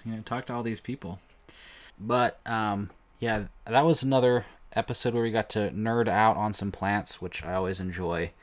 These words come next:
talking about, uh, Sochan and poke and, uh, all sorts of stuff. That was, yeah.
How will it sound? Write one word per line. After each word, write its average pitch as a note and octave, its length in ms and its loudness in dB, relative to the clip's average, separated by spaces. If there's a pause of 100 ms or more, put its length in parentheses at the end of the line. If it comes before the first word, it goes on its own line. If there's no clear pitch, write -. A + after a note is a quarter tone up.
(540)
talking G#2 300 -6
about, E2+ 520 -2
uh, C2+ 240 -12 (160)
Sochan G#2+ 720 -2
and F#2+ 160 -6
poke A2 580 0 (340)
and, F2+ 420 -8
uh, E2 220 -8 (1120)
all A2 100 -10
sorts - 260 -14
of F#2+ 60 -16
stuff. - 380 -12 (120)
That F#2+ 140 -4
was, G2+ 280 -10
yeah. G2 180 -8